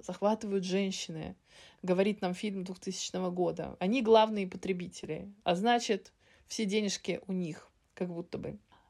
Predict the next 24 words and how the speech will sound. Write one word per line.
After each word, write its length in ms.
И 340
чтобы 260
продать 420
что-то 280
женщине, 840
говорит 360
нам 180
Дарси, 480
нужно 440
думать 400
как 180
женщина. 680
И 720
вот 140
этот 220
вот 140
наш 280
Ник 240
Маршалл 680
должен 440
вжиться 460
в 80
роль 380
женщины. 680